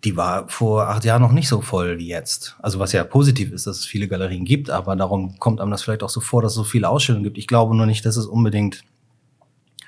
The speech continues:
mehr den wirtschaftlichen Erfolg haben kann, wie das früher war. Früher haben wir auch so Aktionen gemacht, äh, f-, haben wir f-,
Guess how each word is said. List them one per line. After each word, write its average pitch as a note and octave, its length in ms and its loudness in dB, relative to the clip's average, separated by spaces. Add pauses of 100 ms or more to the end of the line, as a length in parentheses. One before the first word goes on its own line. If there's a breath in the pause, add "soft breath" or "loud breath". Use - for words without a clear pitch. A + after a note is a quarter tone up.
(340 loud breath)
mehr G2 140 2
den G#2+ 200 4
wirtschaftlichen A#2+ 440 4
Erfolg G#2+ 400 2
haben G#2+ 220 0
kann, A2+ 220 2
wie A2 40 0
das G2 140 -2
früher C#3+ 360 0
war. F2 160 -6
Früher A2 480 -2
haben G#2+ 140 0
wir G#2+ 160 -2
auch F#2+ 60 -8
so A2 120 -4
Aktionen B2 400 4
gemacht, A2 300 4 (480 loud breath)
äh, G2 320 -4
f-, G2+ 240 -10 (160)
haben G#2 200 -2
wir G#2 240 -4
f-, - 280 -12